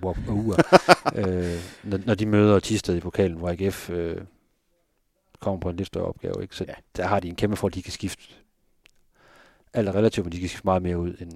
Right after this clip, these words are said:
Speaker 1: end A G F kan, øh, og stadigvæk få, øh, få et godt resultat i pokalturneringen.
Speaker 2: Og det
Speaker 1: Og så, og så stå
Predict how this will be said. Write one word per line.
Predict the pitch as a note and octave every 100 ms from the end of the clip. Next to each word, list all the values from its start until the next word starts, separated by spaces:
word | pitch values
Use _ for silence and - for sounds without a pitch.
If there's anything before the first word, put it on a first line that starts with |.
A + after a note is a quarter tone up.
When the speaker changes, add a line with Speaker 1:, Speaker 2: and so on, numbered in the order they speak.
| E2+
Speaker 1:
end | F2+
A | F2
G | F2 E2+
F |
kan, | - F2 - - -
øh, | F#2+
og | E2 G2+
stadigvæk | - F2+ E2 -
få, | F#2 E2+ E2+
øh, | F2 F#2+ F#2+ _ _ _ _ _ C#3
få | - F#2
et |
godt | - F2+
resultat | D#2+ E2 F#2 E2+
i |
pokalturneringen. | - - E2+ - E2+ E2+ - - -
Speaker 2:
Og |
det | G2
Speaker 1:
Og |
så, | F#2+ G#2+
og | -
så | F#2+
stå | - G2 G2